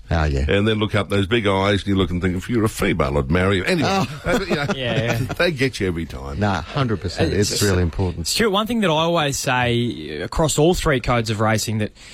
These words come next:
Speaker 3: is the best way to, to sell the sport is to tell the stories of the superstars, because they're the, they're the ones that can, um, they catch people's eye, they get people talking, and I, I just, I'm so amazed by Wow She's Fast
Speaker 1: Yep.
Speaker 3: and the, the aura around her. I know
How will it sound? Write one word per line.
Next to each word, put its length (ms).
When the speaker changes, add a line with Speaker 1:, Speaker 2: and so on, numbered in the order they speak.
Speaker 3:
is 180
the 80
best 320
way 220
to, 220
to 140
sell 280
the 100
sport 500
is 300
to 140
tell 240
the 100
stories 460
of 140
the 100
superstars, 640
because 280
they're 200
the, 200
they're 140
the 100
ones 240
that 120
can, 220
um, 280
they 140
catch 280
people's 340
eye, 360
they 120
get 180
people 300
talking, 560
and 180
I, 200
I 140
just, 280
I'm 220
so 340
amazed 500
by 220
Wow 300
She's 240
Fast 440
Speaker 1:
Yep. 100
Speaker 3:
and 120
the, 140
the 160
aura 420
around 360
her. 100
I 60
know 380